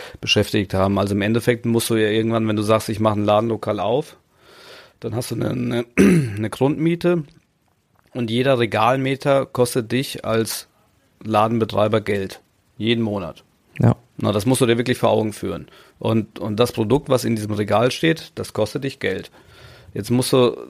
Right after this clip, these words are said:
Speaker 1: einigermaßen das wirtschaftlich kalkulieren, wie du das möglichst gut umgesetzt bekommst. Und wenn du einfach nur Krabbelkisten, Schatzsucherkisten hinstellst,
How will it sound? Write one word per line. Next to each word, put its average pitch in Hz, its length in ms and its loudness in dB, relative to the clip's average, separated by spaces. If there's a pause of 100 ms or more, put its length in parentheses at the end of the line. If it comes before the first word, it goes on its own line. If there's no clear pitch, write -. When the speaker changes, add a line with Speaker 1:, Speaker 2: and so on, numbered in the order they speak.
(300)
Speaker 1:
einigermaßen 131 720 2
das 107 140 -8
wirtschaftlich 127 500 -2
kalkulieren, 120 840 0 (340)
wie 120 140 -2
du 117 160 2
das 113 420 0 (720)
möglichst 123 600 0 (500)
gut 123 260 0
umgesetzt 117 580 0
bekommst. 98 400 -4
Und 104 120 -4
wenn 117 120 0
du 113 80 4
einfach 123 320 0
nur 113 180 2
Krabbelkisten, 120 720 0
Schatzsucherkisten 107 840 -2
hinstellst, - 580 -8